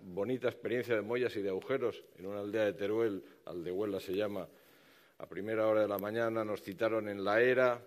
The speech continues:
para una jornada de matanza, y ahí éramos quince a veinte personas,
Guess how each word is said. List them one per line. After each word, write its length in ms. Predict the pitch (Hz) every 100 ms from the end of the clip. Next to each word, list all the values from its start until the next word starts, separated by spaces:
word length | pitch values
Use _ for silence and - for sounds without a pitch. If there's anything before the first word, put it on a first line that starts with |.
| -
para 140 | 98
una 140 | 117
jornada 500 | 120 110 104 113 117
de 80 | 113
matanza, 760 | 98 95 101 120 120 - 110 131 - _ _ _ _ _ _ _ -
y 80 | 98
ahí 160 | 113 117
éramos 280 | 117 117
quince 340 | - 139 135 127
a 20 |
veinte 240 | 113 110
personas, 540 | 104 - - 127 135